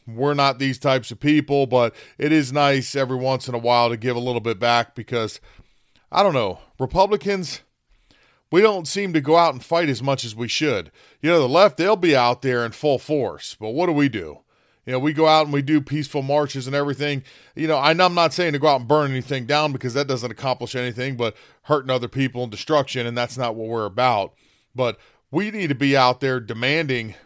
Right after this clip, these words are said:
resignations. We need to be out there surrounding houses like they would do and demand people like the governor of Georgia to go out and do what he's supposed to do and do what's right. We elected him in there. I think that people get lost and,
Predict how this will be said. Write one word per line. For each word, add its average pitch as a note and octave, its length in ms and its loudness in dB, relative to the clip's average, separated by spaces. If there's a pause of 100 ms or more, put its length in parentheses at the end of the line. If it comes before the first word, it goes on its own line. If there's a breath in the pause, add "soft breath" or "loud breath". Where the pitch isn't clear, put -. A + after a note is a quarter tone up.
resignations. A#2+ 800 -4
We D#3 100 -6
need F3 80 -4
to E3 80 -4
be D3 160 0
out C#3+ 220 4
there C3+ 120 -2
surrounding C#3 540 -2
houses C3+ 480 -2
like C3 200 0
they D#3+ 180 2
would D3 180 -4
do A#2+ 220 -2 (240 loud breath)
and A#2+ 100 -8
demand C3+ 480 0 (220 loud breath)
people D3 520 0 (240 soft breath)
like B2+ 400 2 (120)
the C3 80 -4
governor B2 400 2
of A2+ 80 -2
Georgia A#2 520 0 (220 loud breath)
to C3+ 180 0
go C3 200 4
out C3+ 240 6
and B2+ 80 -8
do C3+ 100 0
what C3 140 -2
he's C3+ 160 -4
supposed C#3 340 -2
to C3+ 80 -8
do E3 240 0
and A#2 100 -6
do B2+ 120 -4
what's B2+ 260 -4
right. C3 340 0
We C3+ 140 2
elected C#3+ 400 0
him C#3 140 -4
in D#3+ 140 -4
there. A2 180 -2
I A#2 80 0
think D3+ 240 -6
that D3 160 -4
people C#3 280 -6
get B2+ 160 -4
lost C3+ 540 2
and, A#2 320 -12